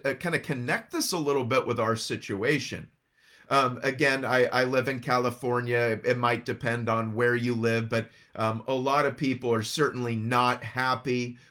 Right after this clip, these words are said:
with what those in authority decisions they've made, whether it's, uh, Governor Newsom in California or Governor Cuomo, uh, in New York and all these places. And I confess, I don't know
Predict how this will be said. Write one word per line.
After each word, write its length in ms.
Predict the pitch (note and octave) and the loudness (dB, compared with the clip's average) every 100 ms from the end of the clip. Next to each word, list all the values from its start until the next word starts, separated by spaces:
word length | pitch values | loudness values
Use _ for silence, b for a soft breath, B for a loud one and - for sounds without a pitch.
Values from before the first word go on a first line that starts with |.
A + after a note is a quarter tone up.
| B | B
with 300 | A#2+ A#2+ A#2+ | 0 0 0
what 360 | B2 A#2 A2+ | 0 2 0
those 300 | A2 A#2+ A#2+ | 2 2 2
in 120 | B2 A#2 | -2 -4
authority 800 | A2+ - A#2 A#2+ A#2+ A#2 A2+ A#2 | -6 -2 4 4 4 2 0 -2
decisions 680 | A#2 A#2 - A#2 A#2+ A#2+ | -4 -2 -2 -4 -4 -8
they've 220 | A#2 A#2 A2 | -4 -4 -2
made, 240 | A2+ A2 | -2 0
whether 300 | A2+ A#2 A2+ | -2 0 0
it's, 260 | A2 A2 - B B | 0 -4 -10 B B
uh, 140 | G#2 G#2 | -8 -6
Governor 500 | G#2 A#2+ B2 A#2+ A#2+ | 0 2 2 -2 -2
Newsom 440 | A#2+ B2 A#2 A#2+ | 0 -2 -2 -4
in 120 | A#2+ | -6
California 800 | A2+ A2+ A#2+ B2 - A#2 A#2+ A#2 | -4 -2 -2 -2 -4 -2 0 0
or 140 | A#2 A2+ | -2 -2
Governor 500 | A#2 A2+ A#2 A#2 A2+ | -2 -2 -4 -4 -6
Cuomo, 760 | - A#2 B2 A#2+ A#2+ A#2+ A#2+ A#2 B B | -6 -2 0 0 0 2 0 -2 B B
uh, 200 | G#2 G#2+ | -6 -4
in 180 | C3+ B2+ | -2 -2
New 80 | B2+ | -2
York 400 | B2 B2 B2 B2 | 0 2 2 0
and 100 | A#2+ | -2
all 140 | A#2 | -2
these 220 | A#2+ A#2+ | -2 -4
places. 540 | - A2+ A#2 A#2 B2 A2 | -6 -4 -2 -2 -4 -4
And 60 | |
I 120 | A2+ | -4
confess, 480 | A#2 A#2 - A2+ A2+ | -4 -6 -4 -2 0
I 100 | G#2+ | -2
don't 260 | G#2 A#2 A#2 | -2 -2 -2
know 300 | A2+ A2 | 0 0